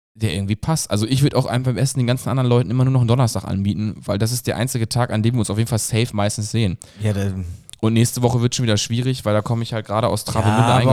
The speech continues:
Speaker 1: eingeflogen.
Speaker 2: das kriegen wir hin. Wenn nicht, hab ich ja vorhin gesagt, machen wir den Podcast irgendwo auf einer Raststätte.
Speaker 1: Ja, aber da musst du mir ganz schön entgegenkommen, ne?
Speaker 2: Ja, das kriegen wir schon irgendwie hin.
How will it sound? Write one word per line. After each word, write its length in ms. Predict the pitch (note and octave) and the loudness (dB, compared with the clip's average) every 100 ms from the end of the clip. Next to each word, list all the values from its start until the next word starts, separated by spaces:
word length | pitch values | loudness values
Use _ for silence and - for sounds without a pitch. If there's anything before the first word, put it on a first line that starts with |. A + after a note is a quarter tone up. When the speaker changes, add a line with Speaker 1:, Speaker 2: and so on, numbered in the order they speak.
| B2 | 4
Speaker 1:
eingeflogen. 240 | G2+ G#2 B2 | 4 2 2
Speaker 2:
das 80 | |
kriegen 180 | C3+ A#2 | 0 0
wir 140 | G2+ F#2+ | -2 -4
hin. 140 | F#2+ | -6
Wenn 80 | G#2+ | -6
nicht, 160 | C#3+ | -6
hab 100 | E3 | -6
ich 80 | D3 | -4
ja 100 | D#3 | -4
vorhin 180 | C#3+ D3+ | -4 -4
gesagt, 260 | C#3 C#3+ C#3 | -2 -2 0
machen 240 | C#3 C#3 | 0 0
wir 80 | B2 | 0
den 120 | A#2 | 2
Podcast 400 | A#2+ G#2+ B2 G#2+ | 2 0 -2 -2
irgendwo 200 | G#2+ B2 | -4 -2
auf 100 | A2+ | -2
einer 120 | G#2 G2 | -2 0
Raststätte. 680 | B2+ - B2+ A2+ A#2 A2 - _ | -2 0 -2 0 0 -2 -6 _
Speaker 1:
Ja, 80 | G#2 | -2
aber 80 | G#2 | 2
da 80 | G#2+ | 4
musst 200 | B2 - | 4 2
du 40 | |
mir 80 | A2+ | 2
ganz 160 | A2+ | 2
schön 80 | B2+ | 2
entgegenkommen, 500 | G#2+ B2 A#2+ F#2+ G2 | 2 2 2 0 0
ne? 180 | G#2 C#3+ - _ | 0 -2 -4 _
Speaker 2:
Ja, 580 | F2 F2 F2 F2 F#2 F#2 | -12 -8 -6 -6 -6 -6
das 180 | F2 - | -8 -12
kriegen 160 | - G#2 | -8 -8
wir 80 | F#2 | -6
schon 140 | C#2 | -8
irgendwie 200 | G2 F2+ | -10 -6
hin. 200 | F2+ E2+ | -6 -6